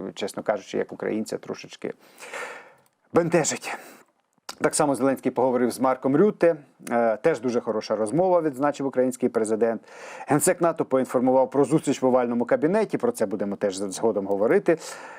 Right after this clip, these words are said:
І про деталі співпраці між Європою і С Ш А заради впровадження зміцнення підтримки України. «Ми цінуємо готовність надати додаткові патріоти, і для цього вже разом працюють Америка, Німеччина і Норвегія».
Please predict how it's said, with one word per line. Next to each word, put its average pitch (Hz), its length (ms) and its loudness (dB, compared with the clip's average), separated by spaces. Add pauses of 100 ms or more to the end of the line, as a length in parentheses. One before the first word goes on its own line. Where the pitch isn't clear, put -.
(180)
І 208 200 6
про 160 420 4
деталі 147 420 2
співпраці 135 520 0
між 127 200 0
Європою 123 360 2
і 117 40 0
С - 60 -6
Ш 160 140 2
А 156 40 0
заради 131 320 2
впровадження 120 580 0
зміцнення 110 500 -4
підтримки 101 500 -4
України. 110 460 2 (460)
«Ми 196 160 4
цінуємо 220 440 2
готовність 185 480 2
надати 139 360 2
додаткові 123 480 2
патріоти, 170 500 2
і 131 40 4
для 113 180 2
цього 131 280 2
вже 113 220 2
разом 135 280 2
працюють 120 380 0
Америка, 117 340 2
Німеччина 107 480 -2
і 101 40 -2
Норвегія». 117 580 2